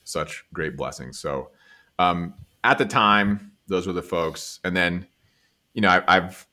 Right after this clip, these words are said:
I've learned a lot from Steve Chandler and Rich Litvin and, uh, Vishen Lakhiani,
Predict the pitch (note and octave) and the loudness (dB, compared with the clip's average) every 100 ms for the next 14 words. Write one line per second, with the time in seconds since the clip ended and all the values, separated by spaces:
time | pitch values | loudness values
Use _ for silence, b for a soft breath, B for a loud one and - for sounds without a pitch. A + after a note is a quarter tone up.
0 | - G2+ G#2+ A2 G#2 F#2 E2+ - F2 D#2+ | 0 0 2 0 2 4 2 0 -8 -8
1 | - F2+ D2+ C#2+ B2 A#2+ A2+ A2+ A2 G#2+ | -8 -10 -10 -6 -2 -2 -2 0 2 0
2 | G#2+ - F2 D#2 D2+ D2 F2+ G#2+ G2+ G2 | -2 -10 -10 -6 -6 -8 -2 -2 0 -2
3 | F#2+ F#2+ F#2 - _ - - E2+ D#2+ D2+ | 0 -2 -4 -10 _ -18 -6 -2 0 0
4 | D2+ C#2 B1+ B1 A1+ G#1+ G1+ G#1+ _ _ | -4 -4 -4 -2 -4 -4 -6 -8 _ _
5 | _ _ _ _ _ _ F#2 G#2 - F#2 | _ _ _ _ _ _ -4 -2 -2 -2
6 | E2 D2 - F2 G#2+ G#2+ G#2+ G#2 | -2 -4 -4 0 0 0 -2 -4